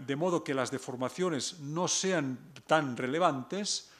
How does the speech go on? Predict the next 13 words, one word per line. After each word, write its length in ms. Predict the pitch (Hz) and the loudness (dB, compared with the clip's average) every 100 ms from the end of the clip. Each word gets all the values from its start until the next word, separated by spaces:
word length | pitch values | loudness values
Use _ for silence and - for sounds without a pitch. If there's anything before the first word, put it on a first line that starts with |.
| - - _ | -20 -20 _
eh, 220 | 135 123 135 | -6 -2 0
elementos 600 | 120 135 175 - 156 151 | 2 2 0 0 -4 -4
en 160 | 120 | -6
que 200 | - 139 | -4 -4
no 360 | 143 185 190 - | 2 2 2 -2
primen 380 | 185 156 113 110 | -2 -2 -4 -4
las 160 | 113 | -6
deformaciones, 920 | 120 - 147 170 170 147 160 170 - - - | -6 -6 -2 -2 -2 -2 0 -2 -4 -10 -6
seguramente 640 | 147 147 160 156 151 160 | -2 2 4 2 2 4
sí 180 | - 175 | 4 2
que 120 | 160 | -2
tendrá 320 | 143 127 131 | -2 0 2
sentido 640 | - 170 - 139 143 147 | 2 -2 -4 0 0 0